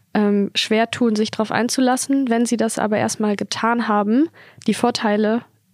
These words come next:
sich sofort zeigen und die das auch immer ganz toll finden.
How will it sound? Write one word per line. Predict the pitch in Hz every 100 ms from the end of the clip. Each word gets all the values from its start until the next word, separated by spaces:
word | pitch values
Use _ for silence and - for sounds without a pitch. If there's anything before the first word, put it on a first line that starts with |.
| _ - 220
sich | - 139 214 233
sofort | 233 - 226
zeigen | - 233 240 220
und | 214
die |
das | 214 220
auch | 226
immer | 220 214
ganz | 208 214
toll | - 240
finden. | 240 208 196 202